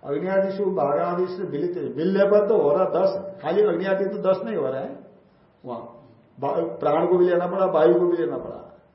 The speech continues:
"अग्नि आदिषु बाघ आदिषु जो मिलितेषु दस संख्यावत्व भी", सबको मिलने पर दस संख्या होने पर भी शंका। "कथम अन्य तद्वत्वम दस संख्यावत्वम, कथम तद्वत्वम दस संख्यावत्वम कथम, दस संख्या वाले कैसे होंगे अन्न?"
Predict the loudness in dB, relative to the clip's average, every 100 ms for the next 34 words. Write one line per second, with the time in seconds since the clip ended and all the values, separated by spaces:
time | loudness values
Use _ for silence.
0 | _ _ -12 -8 -6 -6 -6 -6 -4 -2
1 | -2 -2 -2 -2 -4 -6 -8 -8 -10 -10
2 | -8 -8 -8 -8 -10 -10 -12 -8 -8 -6
3 | -6 0 0 0 -6 -8 -8 -8 -8 -8
4 | -4 -2 -2 -4 -4 -6 -8 -6 -4 -2
5 | -2 -2 -4 -6 -10 -12 -16 -20 -20 _
6 | _ _ _ _ -10 -6 -4 -6 -6 -6
7 | -2 -2 -2 -4 -6 -6 -8 -8 -8 -6
8 | -6 -8 -6 -6 -4 -6 -6 -8 -8 -12
9 | -20 -20 _ _ _ -18 -14 -12 -10 -10
10 | -8 -10 -10 -12 -12 -12 -10 -10 -8 -8
11 | -8 -10 -10 -6 -6 -6 -10 -18 -20 -18
12 | -12 -10 -10 -8 -8 -6 -8 -8 -6 -6
13 | -8 -8 -8 -10